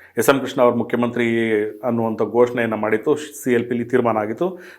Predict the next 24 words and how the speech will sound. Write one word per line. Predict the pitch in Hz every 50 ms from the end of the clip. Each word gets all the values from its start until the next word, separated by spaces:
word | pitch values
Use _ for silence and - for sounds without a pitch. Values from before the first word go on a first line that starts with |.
| _ -
ನಾನು | 131 147 170 175 175
ನನ್ನ | 160 147 135
ಸಹೋದ್ಯೋಗಿ | 123 - 120 113 117 113 117 113 107
ಇಬ್ರು | 107 107 104 107 107 107 - 123 120
ಇನ್ನೊಂದು | 113 113 113 110 110 107 110 104 101
ವಾಹಿನಿಲಿದ್ದೆ, | 107 110 104 113 110 107 104 107 107 127 170
ನಾನು | 160 135 127
ಇನ್ನೊಂದು | 120 113 110 107
ವಾಹಿನಿಲಿದ್ದೆ, | 107 110 107 104 104 104 104 123
ಕೆಲಸ | 123 - 113 -
ಮಾಡ್ತಿದ್ದೆ. | 120 107 104 101 107 123 156
ಖರ್ಗೆ | 147 - 117 117 117
ಅವ್ರ | 113 110
ಮನೆಗೆ | 107 110 107 104
ಹೋಗಿದ್ವಿ. | 101 98 101 95 95 98 104 - - _ - - - - _ _ -
So | 131
ಅವ್ರನ್ನ | 127 120 117 117
ಮಾತಾಡಿ, | 131 - - 139 120 113 - - - - _ -
"ಏನ್ | 160 175 165
ಸರ್ | 165 156 143 135
ನೀವು | 123 123 123
ಉಪಮುಖ್ಯಮಂತ್ರಿ | 123 123 151 143 135 - 147 131 123 117 120 123 113
ಆಗ್ತೀರಾ?" | 110 113 113 - 123 107 98
ಅಂತ | 92 92 90